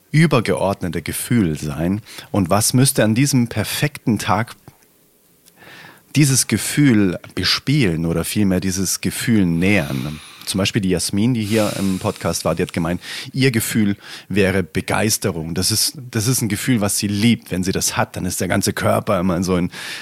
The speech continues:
in einer, äh, Hibbeligkeit, so, ja, geil. Und, äh, es gibt verschiedene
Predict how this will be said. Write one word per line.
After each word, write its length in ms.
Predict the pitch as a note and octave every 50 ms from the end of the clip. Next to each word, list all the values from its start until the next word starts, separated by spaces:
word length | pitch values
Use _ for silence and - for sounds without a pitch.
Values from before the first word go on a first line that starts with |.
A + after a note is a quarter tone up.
| D3+ -
in 160 | - G2 F#2+
einer, 400 | - - - G2 F#2 F2+ F#2+ G2 -
äh, 180 | G2 F#2+ E2+ -
Hibbeligkeit, 800 | - - E3 - A#2 A#2 F#2 A2 - - - - - G2 - -
so, 80 | G#2
ja, 160 | G#2 C3 - - - - - - - -
geil. 400 | A#2 G#2+ B2+ E3 D3+ C#3+ C3 -
Und, 260 | G3+ G#3 G#3+ - -
äh, 140 | G#2+ F#2+ E2+
es 160 | G2 - -
gibt 160 | B2 - -
verschiedene 500 | A2 - - G#2+ G2+ G2+ G2 F#2 F2+